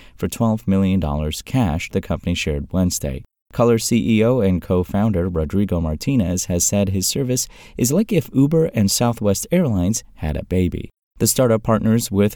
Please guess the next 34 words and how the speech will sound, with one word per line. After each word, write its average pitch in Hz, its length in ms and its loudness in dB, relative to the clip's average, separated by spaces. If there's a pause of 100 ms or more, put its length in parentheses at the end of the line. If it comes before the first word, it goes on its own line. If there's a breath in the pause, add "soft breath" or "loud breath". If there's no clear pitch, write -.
small 113 400 2
and 90 160 2
medium-sized 87 800 0
bus 95 420 0
operators 82 680 -2
that 101 180 2
are 101 220 2
already 147 340 0
running 92 340 0
scheduled 82 480 -2
services, - 640 -2 (320 loud breath)
thus - 320 -2
maintaining 87 520 0
an 82 240 0
asset-light 87 720 -2
business 85 420 0
model. 90 420 -2 (300 loud breath)
But 127 140 2
for 127 160 0
a 117 60 -14
touch 214 280 -4
of 120 140 0
luxury, 120 560 0
Colors 120 480 0
puts - 340 -4
one 85 140 -2
of 98 100 0
its 113 240 0
own 92 220 2
employees 113 540 2
on 78 180 -2
board 82 280 -2
each - 280 -4
bus 87 260 -2